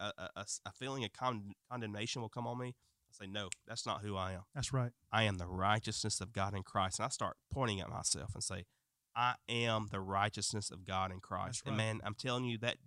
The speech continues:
Speaker 1: does so much for me.
Speaker 2: It really does.
Speaker 1: It does.
Speaker 2: It does.
Speaker 1: Yeah.
Speaker 2: Some people, "That's kinda
Speaker 1: Yeah.
Speaker 2: boasting, ain't it?" No, I'm boasting on what Jesus
Speaker 1: <laughs> I,
Speaker 2: says.
Speaker 1: I'm boasting of Jesus, not my ability.
Speaker 2: <laughs> That's right.
Speaker 1: I, I, I throw away, I count my righteousness as dung.
Speaker 2: Amen. That's what Paul
Speaker 1: Yeah,
Speaker 2: said.
Speaker 1: yeah, and, and that was a curse word he used.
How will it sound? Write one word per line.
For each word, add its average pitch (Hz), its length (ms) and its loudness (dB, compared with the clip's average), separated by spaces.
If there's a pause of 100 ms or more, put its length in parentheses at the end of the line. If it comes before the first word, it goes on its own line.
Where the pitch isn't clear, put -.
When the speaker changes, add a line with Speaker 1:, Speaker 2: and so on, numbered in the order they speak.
Speaker 1:
does 104 300 0
so 117 300 -2
much 104 260 -6
for - 80 -14
me. - 80 -6
Speaker 2:
It - 80 -6
really 339 160 -4
does. 143 320 0
Speaker 1:
It 110 80 -8
does. 123 480 -4
Speaker 2:
It 127 60 -16
does. 170 320 -4
Speaker 1:
Yeah. - 280 -10
Speaker 2:
Some 180 120 4
people, 151 140 -2
"That's 175 160 -2
kinda 190 160 0
Speaker 1:
Yeah. 143 160 2
Speaker 2:
boasting, 120 280 2
ain't 180 140 -2
it?" - 60 0 (100)
No, 165 80 10 (160)
I'm 214 80 2
boasting 220 300 2
on 196 120 8
what 160 120 2
Jesus 180 280 2
Speaker 1:
<laughs> - 20 10
I, 160 120 12
Speaker 2:
says. - 140 0
Speaker 1:
I'm 262 100 8
boasting 214 380 12
of 185 120 8
Jesus, 214 420 12
not 226 180 12
my 247 140 12
ability. 190 440 8
Speaker 2:
<laughs> - 40 -14
That's 175 200 4
right. 165 160 4
Speaker 1:
I, 185 320 12 (140)
I, 165 100 12
I 254 40 12 (100)
throw 208 160 12
away, 170 200 12
I 202 100 12
count 165 440 8
my 135 220 12
righteousness 123 580 10
as 95 300 2
dung. 110 480 12
Speaker 2:
Amen. 165 260 0
That's 147 140 0
what - 100 -2
Paul 120 80 12
Speaker 1:
Yeah, 107 160 12
Speaker 2:
said. 101 180 6
Speaker 1:
yeah, 117 260 12
and, 101 180 10
and 110 240 8
that 160 160 12
was 147 100 10
a 110 60 8
curse 151 320 8
word 104 200 10
he 120 60 10
used. 95 380 6